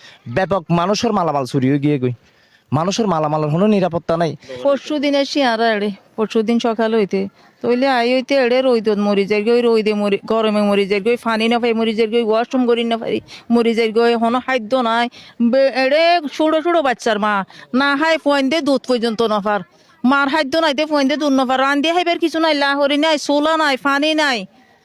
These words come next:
Speaker 2: এ, ওয়াশরুম নাই। কিভাবে চলিব এ মানুষ? এড়ে গড় গড়ি দিবার হতা ইতারা হইয়ে দে গড় গড়ি দিব, ওয়াশরুম করে দিব, ফাইভ, এ, বয় দিব। তো এই সম-, সম্পূর্ণ কিছু ইতারা চালাইব।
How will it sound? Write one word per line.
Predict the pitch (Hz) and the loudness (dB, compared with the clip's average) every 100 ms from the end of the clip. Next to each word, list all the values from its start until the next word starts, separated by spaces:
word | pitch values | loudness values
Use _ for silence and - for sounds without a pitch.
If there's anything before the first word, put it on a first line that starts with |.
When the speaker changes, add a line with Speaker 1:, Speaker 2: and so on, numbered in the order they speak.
| _ _ _ _ _ _ _ _ _ _ | _ _ _ _ _ _ _ _ _ _
Speaker 2:
এ, | - 277 | -2 0
ওয়াশরুম | 285 302 294 311 | 2 0 0 0
নাই। | 302 294 254 | 2 0 -2
কিভাবে | - 302 320 349 381 | -2 -2 0 0 0
চলিব | 370 320 311 | 0 0 0
এ | 349 | 0
মানুষ? | 320 294 311 320 | 0 0 -2 0
এড়ে | 302 311 | 0 0
গড় | 311 311 | 0 0
গড়ি | 320 294 | 0 0
দিবার | 247 277 285 | 0 0 0
হতা | 277 269 277 277 | 0 0 0 0
ইতারা | 247 262 302 285 | 0 -2 0 0
হইয়ে | 254 226 | 0 0
দে | 240 | 0
গড় | 262 262 | 0 0
গড়ি | 254 262 | 2 0
দিব, | 196 202 190 185 _ _ _ _ | 0 0 -2 -4 _ _ _ _
ওয়াশরুম | 220 247 240 254 247 | 0 0 2 2 2
করে | 240 | 2
দিব, | 220 220 226 | 0 2 0
ফাইভ, | 208 254 214 220 | 0 -2 -4 -2
এ, | 233 233 220 | 2 2 2
বয় | 220 247 | 2 0
দিব। | 202 202 208 202 175 - - - _ - | 0 0 0 -2 -8 -20 -20 -20 _ -8
তো | 240 269 | 0 0
এই | 285 | 0
সম-, | 247 285 285 285 302 247 - | -2 -2 0 0 0 -2 -4
সম্পূর্ণ | 285 285 294 294 294 294 | -2 0 0 0 0 0
কিছু | 262 269 302 320 | -2 0 0 2
ইতারা | 311 311 285 | 0 0 0
চালাইব। | 262 269 220 196 220 | 0 -2 -2 0 0